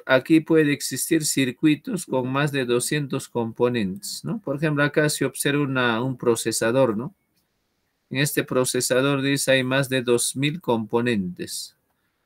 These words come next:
¿no? El procesador es como los trabajadores, ¿no? Mientras más potente sea el procesador, el proceso que se va a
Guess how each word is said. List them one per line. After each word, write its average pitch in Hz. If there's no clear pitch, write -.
¿no? 143
El 135
procesador 156
es 170
como 131
los 120
trabajadores, 120
¿no? 175
Mientras 127
más 175
potente 143
sea 151
el 143
procesador, 151
el 120
proceso 160
que 123
se 123
va 147
a -